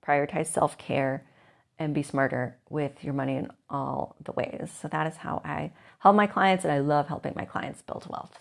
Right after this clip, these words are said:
So you can book a call at the link in my bio. It's a free call for us to chat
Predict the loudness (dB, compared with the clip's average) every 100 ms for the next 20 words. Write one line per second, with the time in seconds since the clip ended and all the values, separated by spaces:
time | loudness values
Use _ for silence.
0 | -14 -12 -14 _ _ _ _ _ _ _
1 | _ -14 -6 -2 4 2 2 0 0 -6
2 | -18 -20 -20 -20 _ -10 6 10 12 10
3 | 6 2 4 4 2 -2 6 8 10 8
4 | 4 -6 0 0 2 4 2 2 -4 -2
5 | -6 -4 -2 4 6 4 0